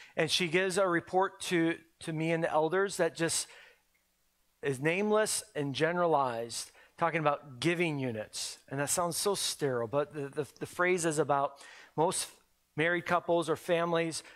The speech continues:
give as one singular unit, so we don't count giving by individuals, but by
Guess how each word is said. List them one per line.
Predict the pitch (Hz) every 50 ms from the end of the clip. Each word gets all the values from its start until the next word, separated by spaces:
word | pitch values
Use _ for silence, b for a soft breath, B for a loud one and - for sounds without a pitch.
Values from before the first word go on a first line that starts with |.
| B B B
give | 127 151 160 165 175 175 151 156
as | - 160 151 147 151 147 127 127
one | 127 139 139 147 156 156 160 165 -
singular | - - - 170 160 160 156 156 156 147
unit, | 139 139 160 165 160 165 165 - -
so | - 147 139 139
we | 139 139
don't | 143 151 170 165 - - -
count | - - 170 160 165 165 - - 147
giving | 131 151 151 147 160 160 151
by | 143 139 139 139 -
individuals, | 156 156 143 143 135 156 165 151 170 170 175 175 143
but | - - 143 139 -
by | 139 131 135 127